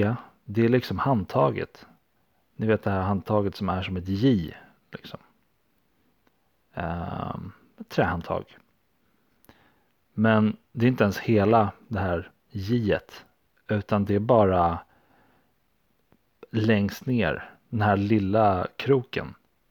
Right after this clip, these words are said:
Så det är ett C istället. Det är bara C kvar. Och jag undrar så här,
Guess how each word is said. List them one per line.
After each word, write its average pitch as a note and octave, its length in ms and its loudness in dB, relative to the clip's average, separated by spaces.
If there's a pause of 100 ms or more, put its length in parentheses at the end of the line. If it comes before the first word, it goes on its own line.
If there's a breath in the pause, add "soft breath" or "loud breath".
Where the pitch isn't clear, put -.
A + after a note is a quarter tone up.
(120)
Så A2+ 120 -2
det A2 100 4
är A2 100 8
ett G#2 120 0
C G2+ 460 -4 (1900)
istället. E2+ 560 -4 (100)
Det B2 80 -2
är A2 40 0
bara C3 280 6
C D3 420 0 (240)
kvar. - 440 -4 (720 soft breath)
Och A#2+ 120 0
jag F#2+ 420 0 (340)
undrar B2 320 4
så A#2+ 120 2
här, F2 320 0